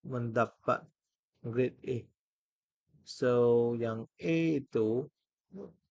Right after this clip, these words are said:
kebarangkalian untuk A itu ialah tujuh puluh peratus,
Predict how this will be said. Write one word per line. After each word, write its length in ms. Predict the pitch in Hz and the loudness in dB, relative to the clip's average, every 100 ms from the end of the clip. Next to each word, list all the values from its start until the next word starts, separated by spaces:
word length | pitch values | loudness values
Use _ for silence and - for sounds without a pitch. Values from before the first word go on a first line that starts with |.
| _ - | _ -10
kebarangkalian 800 | 123 127 131 131 135 127 131 | -2 0 0 0 0 0 -2
untuk 280 | 127 120 131 - | -4 -2 -2 0
A 160 | 147 143 135 | 0 2 0
itu 300 | 120 117 123 - _ | -2 -2 -4 -10 _
ialah 480 | 123 120 117 117 120 - _ _ _ _ _ 131 | -2 0 0 -2 -4 -10 _ _ _ _ _ -2
tujuh 320 | 120 131 123 | 0 0 -2
puluh 260 | - 123 | 0 -2
peratus, 800 | 120 117 113 - 110 107 127 - | 0 0 0 -2 -2 -2 -4 -16